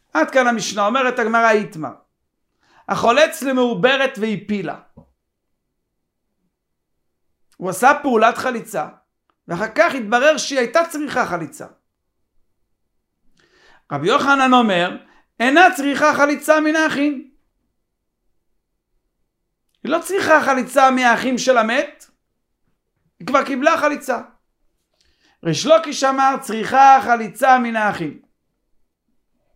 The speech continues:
והגמרא מבארת, רבי יוחנן אמר, אינה צריכה חליצה מן האחים, חליצת מעוברת, שמה חליצה?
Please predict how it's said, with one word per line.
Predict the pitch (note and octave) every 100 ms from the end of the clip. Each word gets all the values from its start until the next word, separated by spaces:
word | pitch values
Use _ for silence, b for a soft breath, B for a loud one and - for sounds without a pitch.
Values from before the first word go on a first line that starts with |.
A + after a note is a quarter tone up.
| _ _ b b b b b
והגמרא | A#3+ C4+ D4
מבארת, | C#4+ C4 A#3+ F#3+ D3 D3
רבי | C#4 D#4+
יוחנן | E4 G#3 G3+ G3+
אמר, | G3+ G#3
אינה | G3+ G3+ G3+
צריכה | G3+ G#3 F3+ G#3 F#3
חליצה | G3+ G3+ A3 G#3
מן | G#3
האחים, | G#3 G3 G#3+
חליצת | G3+ G#3 G#3 A3+ A3
מעוברת, | A#3 B3 A3+ C4 C#4
שמה | C4 C#4 E4
חליצה? | E4+ A3 - G#3 G3